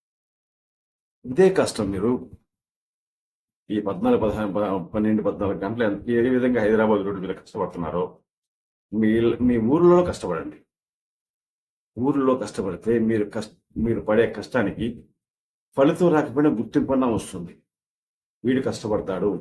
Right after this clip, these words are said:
వీడికి పని అప్పచెప్తే న్యాయం జరుగుద్ది, నా పేరున వస్తుంది. హైదరాబాద్ సిటీలో ఎంత తోలినా, రే-, ఆ, ప్యాసింజర్లు ఎంత గ-,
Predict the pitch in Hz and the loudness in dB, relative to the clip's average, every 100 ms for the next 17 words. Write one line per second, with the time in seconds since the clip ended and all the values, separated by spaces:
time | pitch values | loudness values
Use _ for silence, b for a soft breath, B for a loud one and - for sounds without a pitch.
0 | - 120 131 117 107 110 117 - 120 123 | -8 -2 -2 -2 -2 0 0 -2 -6 -2
1 | 131 95 104 95 85 87 87 92 87 - | -2 0 0 0 -2 -6 -8 -8 -12 -18
2 | _ _ _ _ _ _ _ _ _ _ | _ _ _ _ _ _ _ _ _ _
3 | _ _ - 104 101 120 120 101 80 - | _ _ -10 -10 -2 0 0 0 -6 -14
4 | - _ _ _ _ _ _ _ 87 107 | -18 _ _ _ _ _ _ _ 0 2
5 | 117 117 110 110 113 110 107 101 104 104 | 4 4 2 -2 -2 0 2 0 -2 0
6 | 104 87 85 98 - - _ _ _ _ | 0 2 -2 -4 -8 -14 _ _ _ _
7 | _ 104 113 101 95 104 92 80 110 110 | _ 0 2 0 -2 -4 -4 -4 -2 0
8 | 123 117 101 113 110 - 104 | 0 0 -2 -2 -6 -6 -6